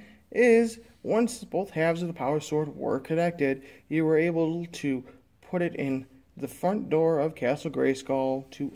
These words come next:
open it. The cool thing about Skeletor, another thing about, cool thing about Skeletor, the same with He-Man, is you could store his power sword,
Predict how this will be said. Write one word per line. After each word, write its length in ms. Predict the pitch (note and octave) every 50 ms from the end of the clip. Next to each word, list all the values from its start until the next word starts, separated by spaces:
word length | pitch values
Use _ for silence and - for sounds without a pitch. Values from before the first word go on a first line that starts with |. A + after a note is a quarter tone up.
| - - -
open 320 | - - - - - A1+
it. 340 | - - - - _ - - - - - - - - - _ _ _ _ _ _ _ - - - - _ -
The 100 | C3 C3+
cool 260 | C3+ - - D3+ C#3+
thing 240 | C#3+ - D3 C#3 C3+
about 280 | C3 C#3 C#3 C#3+ C#3+
Skeletor, 420 | - - - E3 D#3+ D#3+ D#3 D#3 -
another 260 | E3 D3+ F3 F#3 F3+
thing 240 | E3 E3+ F#3+ F3+ E3+
about, 140 | - - -
cool 160 | F3+ F#3+ F3+
thing 180 | F#3 F3+ F3+
about 120 | F#3 F#3 -
Skeletor, 440 | - F#3 F3+ D#3+ D#3+ - D#3 E3 D#3+
the 80 | D3
same 300 | C3+ - - B2+ B2+ C3
with 100 | C3+ C#3
He-Man, 360 | C#3+ F#3+ G3 F#3+ E3+ E3+ E3+
is 260 | D#3+ D#3 D#3 D3+ D3 - - - - - - - -
you 140 | - D#3 D#3
could 180 | D#3 E3+ D#3
store 680 | D3 - - - - - A#3 C4+ C4 D3 C3+ C#3+ E3 D#3 - - - -
his 180 | - - C#3 C#3+
power 360 | - - E3 E3+ E3 D3+ C#3
sword, 440 | C3+ - - - A2 - - D#3